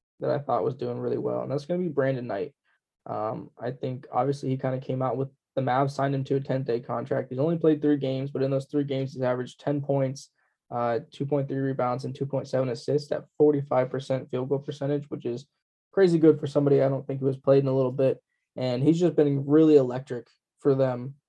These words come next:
coming in. And, uh, you know, he's only played, I think, eighteen minutes per game in those three games that he's played. But like I said, he's been super electric, dunking on people. And I think adding a little bit of a different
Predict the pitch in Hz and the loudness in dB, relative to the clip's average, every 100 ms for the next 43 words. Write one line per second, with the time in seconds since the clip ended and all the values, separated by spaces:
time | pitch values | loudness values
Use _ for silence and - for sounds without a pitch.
0 | - 135 131 127 123 120 127 123 127 123 | -2 0 0 -2 -4 -6 -6 -6 -4 -2
1 | 120 120 - _ _ 143 127 117 131 135 | 0 -2 -6 _ _ -8 -6 -4 -2 0
2 | 139 135 135 131 131 135 131 135 131 131 | -2 0 0 0 -2 -6 -6 -4 -6 -6
3 | 131 127 123 120 - 131 120 123 127 123 | -6 -4 -4 -6 -6 -4 -4 -4 -4 -4
4 | 123 123 - 131 127 123 135 - 139 - | -4 -6 -6 -6 -4 -4 -2 -4 -4 -2
5 | 131 127 110 120 120 123 127 123 131 139 | -2 0 -2 -2 -2 -2 -2 -4 -4 -6
6 | 139 120 120 127 131 123 117 123 135 127 | -2 -2 -2 -2 -4 -4 -2 -2 -2 -2
7 | 131 139 135 120 117 _ _ _ _ _ | -4 -4 -2 -2 -2 _ _ _ _ _
8 | - 127 123 123 120 120 117 - _ - | -2 0 0 0 -2 -4 -8 -12 _ -6
9 | 120 139 135 - 127 131 123 131 131 131 | -4 -2 -2 2 2 2 0 0 0 0
10 | 127 127 131 123 - 127 117 | -2 -2 -4 -4 -4 -4 -6